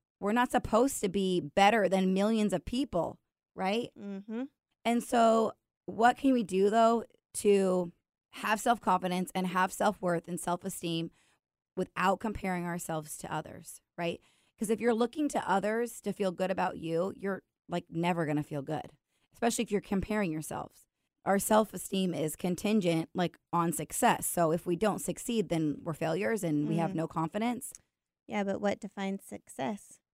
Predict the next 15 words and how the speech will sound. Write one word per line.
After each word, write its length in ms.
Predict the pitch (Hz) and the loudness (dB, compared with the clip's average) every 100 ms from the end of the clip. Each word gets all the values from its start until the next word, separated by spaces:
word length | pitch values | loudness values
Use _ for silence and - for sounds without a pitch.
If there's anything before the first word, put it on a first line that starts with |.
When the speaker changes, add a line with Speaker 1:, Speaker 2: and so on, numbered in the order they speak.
| _ _ _ | _ _ _
Speaker 1:
Right. 280 | 220 214 - _ - | -2 0 -4 _ -12
Speaker 2:
Right? 240 | 220 262 - | -8 -4 0
Speaker 1:
And 160 | 220 | 4
what 160 | 240 269 | 4 4
is 100 | 269 | 2
success 400 | 277 - 220 202 | 0 0 -2 -4
to 120 | - | -6
you? 340 | 247 294 214 - _ | -2 0 0 -2 _
Speaker 2:
Mm-hmm. 160 | 208 208 | -10 -6
Speaker 1:
Because 420 | 214 214 233 220 | -4 -2 0 0
if 120 | - - - - _ | -2 -6 -12 -20 _
you're 320 | 185 247 294 302 | -2 2 2 2
building 360 | 226 214 220 | -2 0 0
your 100 | 214 | -2
confidence 520 | - 202 - 190 190 | -2 -2 -2 -4 -4